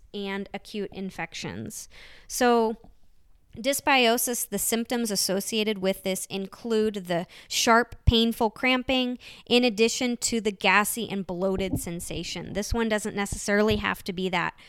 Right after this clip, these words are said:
really, um, under the rib type pressure. This one can be a little bit more generalized. Usually the first line defense for this includes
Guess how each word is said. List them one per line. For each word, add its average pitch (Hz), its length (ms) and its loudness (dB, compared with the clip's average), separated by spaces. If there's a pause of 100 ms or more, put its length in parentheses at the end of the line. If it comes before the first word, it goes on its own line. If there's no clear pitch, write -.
(240)
really, 208 460 -2
um, 185 240 -6
under 214 240 -4
the 175 100 -8
rib 170 300 -10
type 254 260 -6
pressure. 277 360 -8
This 214 220 -10
one 220 160 -6
can 214 200 -8
be 190 140 -6
a 185 80 -4
little 185 180 -4
bit 175 160 -4
more 175 200 0
generalized. 170 1000 -2 (400)
Usually 294 360 4
the 302 100 4
first 262 420 2
line 240 300 2
defense 220 460 0
for 262 220 0
this 262 340 0
includes 208 760 0